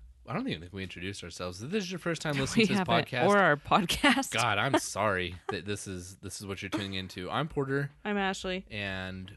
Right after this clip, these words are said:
Speaker 1: we are a married couple, and every week we ramble on and on about the
Speaker 2: Ramble on.
Speaker 1: the nuances and some of the
Speaker 2: Dun, dun, dun,
Speaker 1: shut up.
Speaker 2: dun, dun, dun, dun. Sing
Speaker 1: <laughs>
Speaker 2: my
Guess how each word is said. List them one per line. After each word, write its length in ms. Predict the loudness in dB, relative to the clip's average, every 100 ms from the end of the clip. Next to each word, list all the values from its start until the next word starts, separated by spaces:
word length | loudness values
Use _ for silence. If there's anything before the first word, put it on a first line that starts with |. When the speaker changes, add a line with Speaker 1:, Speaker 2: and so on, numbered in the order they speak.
| -14
Speaker 1:
we 200 | -6 -2
are 320 | 0 0 0 -4
a 160 | -8
married 420 | -8 -4 -4 -4
couple, 440 | -8 -12 -10 -12 -14 -10
and 640 | -8 -6 -6 -6 -8 -10
every 220 | -8 -6 -6
week 320 | -8 -10 -10
we 400 | -8 -8 -8 -12 _ _ _ _ _
ramble 320 | -2 0 0 -2
on 220 | -2 -4
and 120 | -4
on 160 | -4 -4
about 380 | -4 -4 -4 -8 -20 _ _ _ _ _ -8
the 540 | -6 -4 -4 -8 -10 -14 _
Speaker 2:
Ramble 380 | -8 -6 -6 -4
on. 680 | 0 0 0 0 -2 -4 -8 -8
Speaker 1:
the 80 | -4
nuances 760 | 0 0 0 -2 -4 -6 -8
and 100 | -8
some 160 | -8 -6
of 60 | -4
the 80 | -2
Speaker 2:
Dun, 200 | -2 -4
dun, 140 | -10 -12
dun, 220 | -10 -8
Speaker 1:
shut 220 | -8 -6
up. 60 | -6
Speaker 2:
dun, 180 | -6 -8
dun, 220 | -12 -10
dun, 160 | -10 -6
dun. 300 | -6 -6 -6
Sing 260 | -4 -2 2
Speaker 1:
<laughs> 20 |
Speaker 2:
my 960 | 2 4 2 2 0 0 0 0 -2